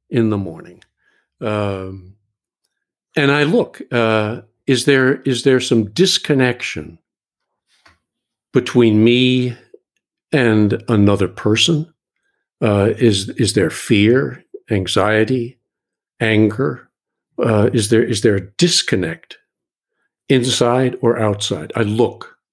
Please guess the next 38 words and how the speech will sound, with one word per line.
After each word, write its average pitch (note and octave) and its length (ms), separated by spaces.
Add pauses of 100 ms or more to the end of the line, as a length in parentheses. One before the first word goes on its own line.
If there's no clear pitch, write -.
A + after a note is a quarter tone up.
(480)
I A2+ 80
feel, G2+ 540 (400)
I A#2+ 100
watch. A2 640 (1040)
Uh, G2 320
one A#2+ 240
of A#2 80
the A2 140
old G#2+ 240
timers G#2 480
said, F#2 280 (440)
"If - 240
you F3+ 80
don't D#3 320
watch, A2 720 (800)
you B2+ 160
won't B2+ 300
know B2 120
what A#2+ 240
the A#2+ 80
hell B2 160
to B2 120
pray E3 260
for." - 420 (260)
Oh, E3+ 120
I E3 80
love F#3 240
that. C#3 420 (580)
And, D#3 200
and F#3 140
so - 140
it's - 140
really, F3+ 300
if C#3 180
you B2+ 120
don't D3 500
do E3+ 180
step - 540